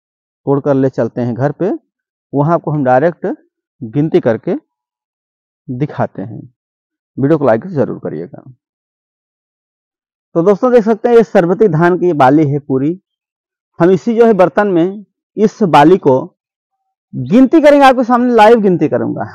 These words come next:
अगर आप जानना चाहते हैं तो बने रहिएगा, पूरा जरूर देखिएगा। तो इससे जो है सबसे पहले हमें पूरा जो है निकालना पड़ेगा, तभी जो हम एक एक और सही तरीके से गिनती कर पाएंगे, अन्यथा गिनती नहीं हो पाएगी।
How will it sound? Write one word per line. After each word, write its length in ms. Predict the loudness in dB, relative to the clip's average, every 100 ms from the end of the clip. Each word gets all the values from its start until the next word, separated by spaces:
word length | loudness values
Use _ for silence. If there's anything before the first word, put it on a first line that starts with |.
| -16 -4
अगर 160 | 2 4
आप 120 | 4
जानना 300 | 2 0 2
चाहते 240 | 2 2
हैं 80 | 2
तो 80 | 2
बने 220 | 2 0
रहिएगा, 340 | 2 2 2 0
पूरा 420 | -2 2 4 2 -2 _ _ _ -2
जरूर 240 | 2 4
देखिएगा। 420 | 2 0 -4 -6 -12 _ _ _
तो 120 | -4 -2
इससे 220 | 0 2
जो 100 | 2
है 100 | 2
सबसे 240 | 2 2
पहले 160 | 2 0
हमें 260 | 0 -4 -6 _ _ _ _ _ _ _ _ _ -2
पूरा 260 | 2 4 6
जो 140 | 6
है 140 | 4 2
निकालना 460 | 0 0 0 -2
पड़ेगा, 420 | -4 -6 -8 -12 -14 -20 _ _ _ _ 2
तभी 220 | 4 4
जो 120 | 4
हम 120 | 4
एक 180 | 2 2
एक 220 | 2 2 -4 -6 -14 _ -2
और 140 | -2 0
सही 280 | 2 2 4
तरीके 320 | 2 2 -2
से 120 | -2
गिनती 460 | -2 -2 -2 -4 -6 -12 _ _ _ _ _ _
कर 120 | -2 0
पाएंगे, 500 | -2 -4 -8 -10 -12 -20 _ _ -4
अन्यथा 300 | -2 0 0
गिनती 320 | 0 0 -2
नहीं 300 | -2 -2 -2
हो 120 | -4
पाएगी। 460 | -6 -8 -8 -12